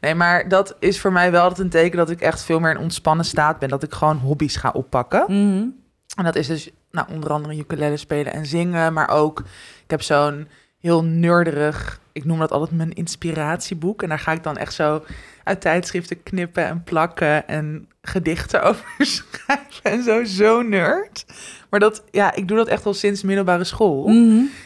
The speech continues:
Speaker 1: En nu had ik het dus echt ook een jaar niet gedaan. Nou, dat laat al zien dat ik dan dus niet in een soort relaxte modus zit. Of
Speaker 2: Ja.
Speaker 1: dat, dat daar moeilijk kom. En dat had ik deze week wel gedaan. En ook zo tussen werkafspraken door dan expres twee uur niks. En dat ik dan ergens in mijn eentje ging lunchen of koffie drinken of naar de film ging.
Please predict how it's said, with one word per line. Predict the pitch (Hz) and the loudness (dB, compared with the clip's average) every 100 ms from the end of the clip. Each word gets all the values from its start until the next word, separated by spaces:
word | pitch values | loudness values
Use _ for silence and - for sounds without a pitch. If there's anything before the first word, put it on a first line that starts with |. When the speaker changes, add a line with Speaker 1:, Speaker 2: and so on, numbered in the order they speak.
| - | 0
Speaker 1:
En | 185 180 | 2 2
nu | 175 190 | 2 4
had | 196 196 | 4 2
ik | |
het | 180 | -2
dus | 170 | 0
echt | - - | 0 0
ook | - - | -2 -2
een | 165 | -2
jaar | 160 156 160 165 | 0 2 2 0
niet | 160 170 170 | 2 2 0
gedaan. | - 139 135 185 | -2 0 2 2
Nou, | 180 | 0
dat | 127 139 | -2 0
laat | 147 - | 0 0
al | 147 | -2
zien | 139 160 | -2 -4
dat | 151 | -4
ik | - | -2
dan | 151 | -2
dus | 151 135 | -2 -4
niet | 151 160 - | -2 -2 -4
in | 143 | -6
een | 139 139 | -4 -6
soort | - 143 139 _ _ | -6 -8 -8 _ _
relaxte | - 165 165 147 151 - 156 | -12 -6 -4 -2 -2 -4 -4
modus | 147 147 151 185 - - _ _ _ _ _ _ | 0 0 -2 -6 -10 -14 _ _ _ _ _ _
zit. | - 135 185 - | -8 2 2 2
Of | 208 | 4
Speaker 2:
Ja. | 196 | 4
Speaker 1:
dat, | 156 131 | 4 2
dat | 165 | 0
daar | 160 | 0
moeilijk | 160 165 175 | 0 -2 2
kom. | 240 302 | 2 2
En | 403 - - - - - | 0 -16 -20 -20 -20 -4
dat | 262 | -2
had | |
ik | 247 233 | 0 2
deze | 233 226 | 2 2
week | 208 | 2
wel | 180 208 | 4 4
gedaan. | - 185 180 175 | 2 4 4 4
En | 165 | 2
ook | 180 - | 0 2
zo | 190 170 175 175 - - _ - | 4 6 4 0 -14 -20 _ -4
tussen | - 180 185 | 0 2 4
werkafspraken | 175 180 - 170 - 170 165 170 | 6 4 2 -2 0 0 0 2
door | 175 175 | 4 4
dan | 170 175 - | 4 0 -6
expres | - - 175 170 175 - | -8 -4 2 2 0 -8
twee | - - 180 | -4 2 2
uur | 180 170 | 2 2
niks. | 170 190 202 | 2 2 2
En | 190 | -2
dat | 170 | -4
ik | 165 | -2
dan | 165 | -2
ergens | 170 160 160 175 156 | -2 -2 -2 -4 -4
in | 160 | -4
mijn | 104 | -4
eentje | 151 - | -6 -6
ging | 233 233 | -2 2
lunchen | 185 185 175 175 170 | 4 2 0 2 2
of | - | 2
koffie | - 190 185 | 0 0 0
drinken | 156 160 165 165 | -2 -4 -4 -6
of | 165 | -4
naar | 160 | -4
de | |
film | 165 196 233 | 0 0 0
ging. | - 262 | -2 -6